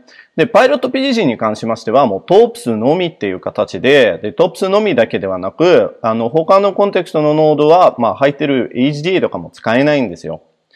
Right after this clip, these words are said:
使えなくて、で、まあ、もし、あの、な-、なんでしょう、フーディニ的なことを、あの、こう、ソップジオメトリーとかやりたい場合は、まあ、ここ、あの、フーディニエンジン、えー、のライセンスが必要となる、えー、形になります。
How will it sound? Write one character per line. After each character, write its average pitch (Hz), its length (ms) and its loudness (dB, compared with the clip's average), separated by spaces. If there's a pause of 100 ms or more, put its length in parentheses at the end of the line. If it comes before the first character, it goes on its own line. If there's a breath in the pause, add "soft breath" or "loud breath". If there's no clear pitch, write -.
(340 soft breath)
使 135 240 -2
え 143 80 4
な 127 140 0
く - 100 -20
て、 180 480 2 (300 loud breath)
で、 139 500 4
ま 151 140 4
あ、 - 20 2
も 143 140 2
し、 120 180 0
あ 104 100 2
の、 101 420 -4 (220)
な-、 - 180 -14
な 123 160 0
ん - 20 -8
で 98 80 -8
し - 80 -12
ょ 95 60 -6
う、 - 20 -18
フ - 140 -4
ー 170 280 2
デ 156 80 -2
ィ 165 40 0
ニ 160 540 0 (240)
的 151 220 -2
な 107 120 -2
こ 113 140 -6
と 98 160 -4
を、 120 240 2
あ 113 120 0
の、 98 160 -8
こ 87 220 -8
う、 90 40 -8
ソ 101 120 -8
ッ - 20 -10
プ 95 160 -12
ジ 98 80 -6
オ 117 80 -2
メ 107 100 -6
ト 85 60 -16
リ 87 60 -10
ー - 20 -12
と - 80 -16
か 95 80 -8
や 98 120 -4
り 120 120 0
た 135 100 0
い 131 60 2
場 135 180 4
合 135 80 4
は、 190 160 6
ま 127 140 2
あ、 - 20 -2
こ - 140 -14
こ、 113 400 2
あ 113 100 -2
の、 104 120 -6
フ 123 100 -6
ー 127 60 0
デ 135 80 2
ィ - 20 2
ニ 135 100 2
エ 147 100 2
ン 143 60 2
ジ 101 180 -4
ン、 85 120 -14 (240)
え 104 220 -2
ー、 - 20 -6
の 104 160 -4
ラ 117 100 4
イ 117 60 0
セ 120 80 -8
ン 127 40 -6
ス - 80 -6
が 208 120 2
必 - 240 -12
要 95 100 -4
と 85 120 -12
な 92 120 -4
る、 110 140 -2 (560 loud breath)
え 117 200 4
ー、 110 40 2
形 117 340 -2
に 196 100 -4
な 143 80 -2
り 92 80 -6
ま 87 160 -12
す。 - 140 -20